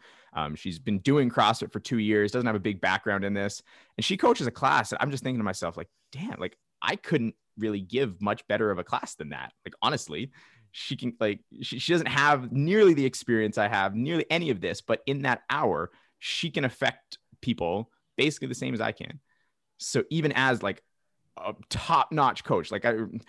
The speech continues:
again, like, I, I would consider myself above average as a, a, a group, group class coach, for sure. You can only impact people so much, and it's only so valuable. And so that was a, a big disconnect for me was, you know, understanding that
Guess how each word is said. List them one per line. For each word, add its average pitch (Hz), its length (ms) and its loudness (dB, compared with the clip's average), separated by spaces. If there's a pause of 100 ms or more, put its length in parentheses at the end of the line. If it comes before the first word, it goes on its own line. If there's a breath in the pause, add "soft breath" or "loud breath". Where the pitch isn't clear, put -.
(200 loud breath)
again, 92 260 -4
like, 95 120 -4
I, 110 100 4
I 131 100 4
would 139 140 2
consider 151 300 0
myself 120 320 0
above 110 440 2
average 95 460 0
as 90 160 -2
a, 78 480 -4
a, - 60 -6
a 87 40 -6
group, 120 260 -2 (180)
group 113 200 -4
class 101 260 -2
coach, 135 360 2 (120)
for 101 120 -6
sure. 151 360 -2 (2000 soft breath)
You 151 220 0
can 147 140 -2
only 131 260 2
impact 117 340 2
people 92 160 -8
so - 180 -8
much, - 400 -10 (100)
and 104 60 -4
it's 98 140 -8
only 98 220 -2
so 85 200 -4
valuable. 80 520 -4
And 85 120 -10
so 80 300 -6 (320 soft breath)
that 131 260 4
was 143 280 2
a, 110 340 2
a 101 40 -4
big 90 360 -2
disconnect 104 560 -2
for 95 120 -4
me 80 160 -2
was, 78 320 -6
you 104 120 -8
know, - 180 -8
understanding 104 840 0
that 87 360 0